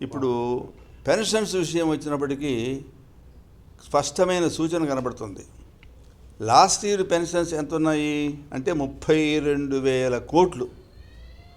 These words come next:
ఇప్పుడు ఎంత ఉంది? ఇరవై ఏడు వేల కోట్లు ఉంది. అంటే ఐదు వేల కోట్లు కట్ ఉంది దీంట్లో. అంటే రాబోయే కాలంలో పెన్షన్స్ని ఖచ్చితంగా రీసర్వే చేసి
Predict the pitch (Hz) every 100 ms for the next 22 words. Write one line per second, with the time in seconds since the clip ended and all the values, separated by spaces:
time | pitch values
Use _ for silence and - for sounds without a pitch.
0 | - - - - - - - 147 147 185
1 | 180 175 170 165 165 165 156 147 185 196
2 | 185 180 165 160 147 139 139 139 120 107
3 | 95 - - - - - 76 - - -
4 | - - 156 196 160 170 175 170 165 156
5 | 120 175 185 190 156 147 151 180 175 185
6 | 151 131 117 110 - 139 185 151 135 165
7 | 170 180 170 170 170 160 156 151 151 170
8 | 196 196 143 160 156 170 151 156 170 180
9 | 151 147 170 165 160 156 175 135 151 165
10 | 143 156 151 147 143 139 165 190